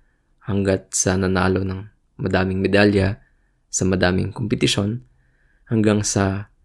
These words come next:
pinakamalaking stage noong twenty twenty-four sa Pransya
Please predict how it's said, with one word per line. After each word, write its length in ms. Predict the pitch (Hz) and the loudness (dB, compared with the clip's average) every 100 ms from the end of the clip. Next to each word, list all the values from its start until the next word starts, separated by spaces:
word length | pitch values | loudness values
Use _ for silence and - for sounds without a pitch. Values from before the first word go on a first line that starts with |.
| _ _ _ - | _ _ _ -10
pinakamalaking 880 | - 110 - 101 101 98 98 101 - | -2 -2 0 0 0 -2 -4 -4 -6
stage 640 | - 98 95 98 - - - - _ _ _ _ _ - | 0 4 4 2 -8 -8 -20 -20 _ _ _ _ _ -16
noong 240 | - 101 | -12 -10
twenty 240 | 98 95 95 | -2 -2 0
twenty-four 640 | - 101 - 101 98 135 - _ - | -2 -2 -2 0 0 -2 -12 _ -18
sa 160 | - 123 | -14 -4
Pransya 520 | 95 113 - 110 | 0 0 0 -6